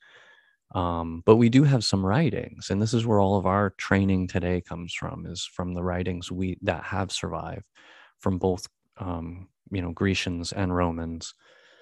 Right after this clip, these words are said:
and maybe even some others, but those are the primary documents we use. And these are documents that were not written for the purpose of establishing a religion.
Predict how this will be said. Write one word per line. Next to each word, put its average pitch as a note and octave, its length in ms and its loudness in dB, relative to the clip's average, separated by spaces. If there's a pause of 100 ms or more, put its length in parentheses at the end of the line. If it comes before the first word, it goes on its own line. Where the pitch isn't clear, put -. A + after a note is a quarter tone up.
(440)
and F#2+ 100 0
maybe F2+ 220 2
even E2 240 -4
some E2 200 -4
others, D#2+ 420 -4
but - 120 -4
those G2 220 4
are F#2 60 -2
the E2 120 -8
primary F#2 480 0
documents A#2+ 1120 -2 (200)
we B2 100 4
use. C#3 380 4
And A2+ 140 6
these A2+ 180 4
are C3 100 4
documents A#2+ 560 2
that G2 120 4
were F#2+ 120 4
not G2 200 2
written A2 300 0
for - 160 -2
the F#2 100 2
purpose F#2 360 0
of F2 100 0
establishing F2 580 -4
a E2+ 60 -4
religion. F2+ 580 0